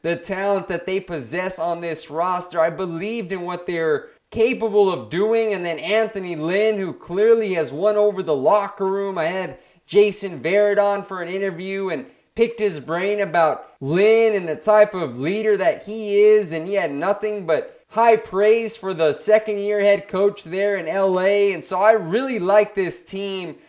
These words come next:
I think they deserve a spot in the top five, although some people have them on the outside looking in. They are a contender in the A F C,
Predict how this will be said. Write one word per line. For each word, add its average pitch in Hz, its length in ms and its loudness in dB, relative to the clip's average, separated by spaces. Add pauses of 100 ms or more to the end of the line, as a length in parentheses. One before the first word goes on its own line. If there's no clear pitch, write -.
(120)
I 185 140 0
think 202 260 -2
they 202 140 0
deserve 180 540 -4
a 180 40 -8
spot 185 480 -2
in 170 120 -12
the 151 100 -6
top 190 420 -4
five, 185 320 -2
although 185 440 2
some 190 280 -6
people 165 600 -4 (180)
have 196 300 2
them 190 160 -2
on 175 160 -4
the 156 120 -4
outside 185 680 -2
looking 175 440 -6
in. 170 380 -8 (260)
They 214 240 6
are 202 460 8
a 190 60 -4
contender 185 760 -2
in 175 220 -6
the 156 220 -12
A 185 260 2
F 165 180 0
C, 175 600 -6